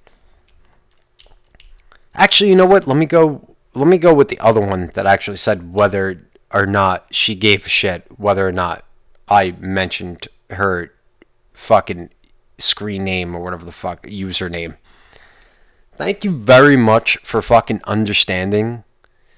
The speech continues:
the fact that I can't mention it and actually getting it. Because if I actually did that, then I'd have to fucking answer it, and then you actually said, "Oh, well, yeah," then I could tell someone else. Thank you for fucking getting it.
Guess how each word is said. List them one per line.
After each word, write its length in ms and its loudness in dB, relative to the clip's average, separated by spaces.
the 100 -4
fact 360 2
that 200 -4
I 100 -2
can't 460 -4
mention 400 -2
it 120 -2
and 100 -4
actually 340 -4
getting 280 0
it. 180 0
Because 260 -2
if 100 -12
I 120 -2
actually 520 -4
did 280 0
that, 340 4
then 180 -2
I'd 200 0
have 200 -2
to 80 -20
fucking 320 -2
answer 380 2
it, 280 4
and 200 -2
then 220 -4
you 160 -2
actually 340 -6
said, 300 -4
"Oh, 200 6
well, 180 -4
yeah," 280 2
then 180 -4
I 120 -2
could 180 -10
tell 220 2
someone 320 -2
else. 180 -4
Thank 320 2
you 60 4
for 160 -4
fucking 420 2
getting 320 0
it. 140 -18